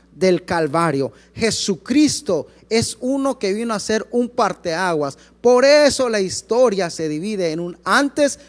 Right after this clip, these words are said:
y un después de Jesucristo. Porque antes de Jesucristo había uno que tenía el reino de esta tierra, el reino de los aires,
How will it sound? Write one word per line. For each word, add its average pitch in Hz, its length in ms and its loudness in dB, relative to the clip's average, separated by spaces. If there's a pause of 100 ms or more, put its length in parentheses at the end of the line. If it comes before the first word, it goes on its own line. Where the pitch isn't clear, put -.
(120)
y 185 80 -10
un 208 140 -6
después 175 460 -4
de 180 100 -4
Jesucristo. 143 680 -10 (220)
Porque 214 480 0
antes 302 400 0
de 269 100 -4
Jesucristo 202 800 -4 (200)
había 285 420 2
uno 311 340 2
que 214 100 -2
tenía 208 340 -2
el 208 120 -2
reino 240 640 -2 (260)
de 180 160 0
esta 208 340 -4
tierra, 175 460 -2 (180)
el 185 200 0
reino 247 380 -2
de 214 100 0
los 180 260 -4
aires, 185 400 -2